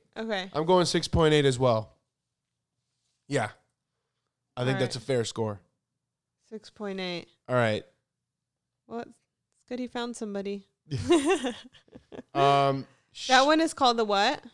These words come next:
Speaker 2: That one is called, uh, what should that be called? The Jack. Something about Jack. The Jack Attack?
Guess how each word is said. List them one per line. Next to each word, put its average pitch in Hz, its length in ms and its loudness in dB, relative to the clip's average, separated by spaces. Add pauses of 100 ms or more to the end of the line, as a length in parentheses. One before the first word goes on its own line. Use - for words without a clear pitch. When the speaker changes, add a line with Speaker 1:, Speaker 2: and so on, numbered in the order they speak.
Speaker 2:
That 190 180 4
one 226 180 8
is 202 140 4
called, 165 760 4 (680)
uh, 139 520 -4
what 156 180 -12
should 156 140 -10
that 151 120 -6
be 131 80 -14
called? 123 460 -4
The 123 140 -8 (300)
Jack. 117 540 -2
Something 151 280 -6
about 123 240 -2
Jack. 113 220 -6
The 113 80 -8
Jack 123 360 -2
Attack? 165 580 -4